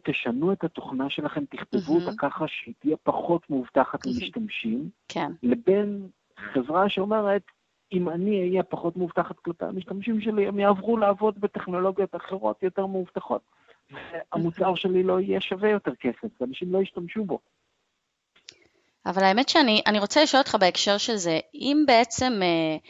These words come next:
Speaker 2: פייסבוק פועלת אכן על מנת להגן על המשתמשים, כמו שאתה מציין, רשויות החוק בארצות הברית פועלות על מנת להגן על האזרחים. אז מה, מי צודק? מי, מה הדרך הנכונה?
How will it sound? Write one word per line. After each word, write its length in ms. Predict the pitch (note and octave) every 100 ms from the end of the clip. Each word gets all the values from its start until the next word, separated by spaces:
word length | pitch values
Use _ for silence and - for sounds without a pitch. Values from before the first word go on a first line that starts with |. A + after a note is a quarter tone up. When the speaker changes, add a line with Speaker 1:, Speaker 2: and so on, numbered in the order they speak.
| - - - - -
Speaker 2:
פייסבוק 480 | A#3+ C#4+ A#3+ C#4 -
פועלת 520 | F#3+ F3 F#3 G#3+ -
אכן 340 | F#3+ - G3+ G#3
על 140 | F#3
מנת 340 | E3+ F3 F#3
להגן 320 | F#3 E3 F3+ F#3+
על 80 |
המשתמשים, 560 | F3 E3 - D#3+ - E3+
כמו 200 | - E3
שאתה 300 | - E3 D#3+
מציין, 580 | D#3 - D#3 F3+ A3+ B3 - - - -
רשויות 580 | F3 F3 - F3+ A#3+ F4+
החוק 340 | F4 - D#4+ A3
בארצות 460 | F#3+ F#3 B3 -
הברית 320 | A3+ A3 D4+
פועלות 640 | - - F3 F3 C#4+ F4 -
על 180 | - F#3
מנת 320 | F#3 F#3+ B3 D4+
להגן 420 | A#3+ F#3 A3 C#4
על 120 | C4+
האזרחים. 840 | F#3+ E3 D#3+ D#3 D3+ - F4+ D#3+ E3+ _ - - - _
אז 240 | F3 D#3+ E3+
מה, 400 | F#3 A3+ A#3+ -
מי 260 | F#3+ A3 D4+
צודק? 640 | - C#4+ F#3+ G3+ F3 F3 -
מי, 240 | F#3+ G3+ G3
מה 180 | G#3
הדרך 340 | C#4+ C#4 D4+ D4+
הנכונה? 400 | C4+ - B3+